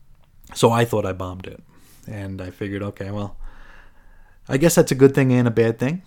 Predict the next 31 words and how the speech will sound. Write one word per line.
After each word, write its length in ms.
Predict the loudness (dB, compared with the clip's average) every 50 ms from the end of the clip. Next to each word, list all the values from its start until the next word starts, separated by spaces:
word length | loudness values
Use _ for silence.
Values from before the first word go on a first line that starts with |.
| _ -20 -8
because 800 | -8 -8 -6 -2 0 2 2 2 2 -2 -4 -8 -10 -12 -12 -14 -18 -20 -20 -20 -18 -8
I 80 | -6 -2
didn't 360 | -2 0 0 0 -4 -4 -6 -4
really 260 | -4 -2 -2 -2 -2
want 280 | -2 -2 -4 -4 -4
the 100 | -6 -8
job 280 | -8 -6 -10 -10 -10 -12
to 40 | -14
begin 320 | -14 -14 -14 -14 -16 -14 -14
with. 220 | -14 -16 -12 -8
I 140 | -6 -4 -4
was 160 | -4 -6 -6
happy 380 | -6 -6 -6 -6 -4 -6 -8 -6
doing 240 | -4 -4 -4 -4
what 120 | -4 -4 -4
I 80 | -4
was 200 | -4 -6 -8 -10
doing. 460 | -8 -8 -8 -8 -8 -10 -10 -12 -14 -16 -20 -20 -20 -20 -20 -20 -20 -20 -20 _ -20 -20 -20 _ _ _ _ _
And, 480 | -12 -8 -6 -4 -4 -2 -2 -4 -2 -2
uh, 420 | -2 -2 -2 -4 -4 -6 -6 -8 -12 -16 _ _ _ _ _ _ _ _ _ -20 _ _ -20 _ _ _ _ _ _ -20 -20 _ -20 -20 -16 -4
but, 100 | -2 -2
you 100 | 0 0
know, 140 | 0 0 0
the, 480 | -2 -4 -6 -8 -8 -8 -10 -10 -12 -16 -18 -20 -20 -20 -20 -20 -14 -12
I 200 | -8 -6 -6 -4
committed 500 | -2 0 2 4 4 4 2 0 -2 -6
to 320 | -2 0 0 0 0 -2 -2
the, 340 | -2 -2 -2 -4 -6 -8 -10 -12 -14 -18 -6
to 120 | -4 -2 -2
the 140 | 0 0
interview. 360 | -2 -2 -4 -10 -14 -20 -20